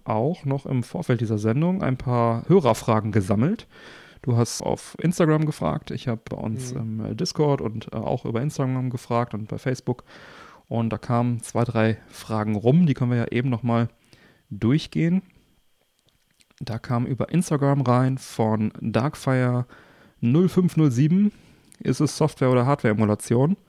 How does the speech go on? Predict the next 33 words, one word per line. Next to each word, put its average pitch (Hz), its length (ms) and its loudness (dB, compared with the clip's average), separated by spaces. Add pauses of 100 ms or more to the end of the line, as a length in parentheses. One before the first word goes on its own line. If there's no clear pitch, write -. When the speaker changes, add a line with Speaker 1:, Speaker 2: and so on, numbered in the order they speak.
(540)
Speaker 1:
Ja, - 160 -10 (100)
haben 117 140 2
wir 110 80 4
beantwortet, 139 500 0
ist - 180 -8
Software-Emulation. 156 1000 0
Speaker 2:
Beantwortet, 107 340 -20 (500)
ja. 104 100 -20 (420)
Speaker 1:
Dann 127 420 2 (460)
vom - 200 -6
User 135 480 4
Sega 131 280 4
Master 135 240 0
System 127 400 0
kam 120 180 -4
die 113 60 -4
Frage, 120 420 2 (600)
ich - 180 -6
habe 139 200 4
es 139 100 0
noch 127 100 2
nie 156 140 6
gesehen, 156 480 4 (100)
würde 135 140 4
mich 131 160 2
also 123 160 2
alles, - 560 2
darüber 113 340 2
würde 107 140 2
mich 104 160 -4
also 110 120 -4
interessieren. 160 680 0
<laughs> - 60 -20